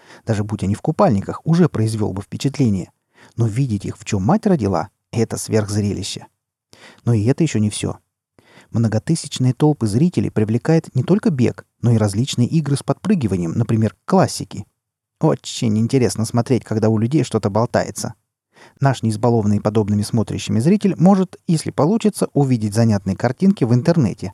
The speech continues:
на сайте W W W nakedmile точка com.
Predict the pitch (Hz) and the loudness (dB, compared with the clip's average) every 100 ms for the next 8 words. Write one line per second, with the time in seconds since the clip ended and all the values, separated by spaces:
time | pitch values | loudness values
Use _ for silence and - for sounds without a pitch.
0 | _ - 113 - 202 208 214 - _ - | _ -2 0 2 0 2 -2 -2 _ -4
1 | 131 196 98 95 170 240 _ - 123 185 | 0 2 2 2 0 0 _ -2 2 2
2 | 214 - - 143 127 139 156 - 107 95 | 0 0 2 2 2 0 -2 -4 -2 -2
3 | - - - - | -4 -2 -2 -4